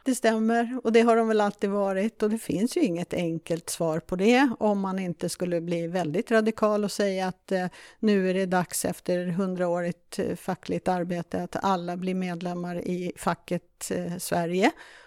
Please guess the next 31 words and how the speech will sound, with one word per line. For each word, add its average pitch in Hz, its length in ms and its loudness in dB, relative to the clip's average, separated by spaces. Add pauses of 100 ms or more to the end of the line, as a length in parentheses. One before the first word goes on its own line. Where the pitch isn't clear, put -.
(120)
Och 214 140 2
sen 185 220 0
har 180 80 -2
man 175 180 -4
underorganisationer 170 1800 -2
för 170 460 -6
yrkesintresse, 165 1400 -2 (180)
eh, 165 280 -4
gemenskaper 160 720 -2
till - 200 -8
exempel. - 480 -8 (500)
Men 214 120 2
där 214 160 6
är 233 180 6
vi 220 140 2
väl 180 200 -2
inte 175 220 -4
riktigt 170 360 -4
ännu, 170 300 -2
men 185 300 -6 (280)
så - 160 -8
småningom 233 420 -2
kanske 240 280 -4
man 214 120 -4
skulle 202 240 -6
behöva 185 460 -6 (220)
fundera 180 300 -2
på - 140 -10
någon 180 140 -6
sån 180 240 -8
modell. 175 400 -6